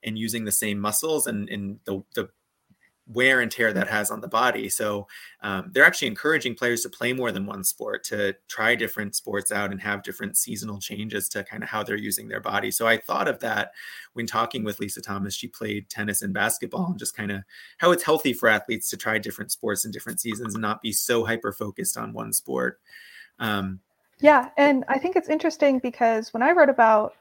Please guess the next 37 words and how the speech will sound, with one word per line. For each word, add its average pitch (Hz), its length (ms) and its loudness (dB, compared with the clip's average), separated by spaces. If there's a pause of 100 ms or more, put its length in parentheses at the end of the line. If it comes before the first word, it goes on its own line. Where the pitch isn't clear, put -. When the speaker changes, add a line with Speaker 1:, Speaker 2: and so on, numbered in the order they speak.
Speaker 2:
uh, 220 580 -2
Karen 208 320 -2
Logan 226 500 0
back 208 220 0
in 208 400 -4
August 254 400 2
of 214 120 -6
last 208 320 -2
year, 208 300 0
she 294 140 0
also 294 260 8
played 220 220 2
tennis, - 460 -6 (460)
um, 208 560 4
as 254 120 8
well 226 140 8
as 214 120 2
volleyball. 202 420 6
But 220 100 0
it's 220 140 -2
interesting 269 400 2
to 220 80 0
see 226 420 -2 (380)
how, 208 720 4
uh, 202 360 -4 (200)
these 233 240 -4
W 220 300 0
B 220 100 -2
L 208 100 4
players, 208 480 2
that, - 220 2 (100)
that 220 160 8
tennis 277 300 4
connection 196 420 0
keeps - 240 -6
popping 123 380 -2
up. - 180 -2